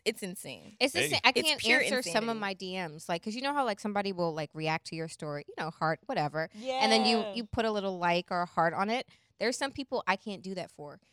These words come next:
Speaker 2: because if I put the heart or the, even the thumbs up, "What you doing tonight?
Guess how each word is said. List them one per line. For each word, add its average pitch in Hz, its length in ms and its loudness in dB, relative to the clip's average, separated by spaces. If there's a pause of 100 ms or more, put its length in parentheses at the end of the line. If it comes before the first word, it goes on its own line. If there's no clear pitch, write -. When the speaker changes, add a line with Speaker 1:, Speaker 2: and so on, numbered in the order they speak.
(120)
Speaker 2:
because 185 220 -2
if 208 100 -4
I 185 100 0
put - 220 -4
the 233 80 2
heart 208 460 6
or 170 40 -6
the, 160 140 -6 (100)
even 202 220 -2
the 180 80 -4
thumbs 190 320 -2
up, 208 240 4 (1000)
"What 190 160 -14
you 214 60 -14
doing 180 240 -12
tonight? 165 400 -14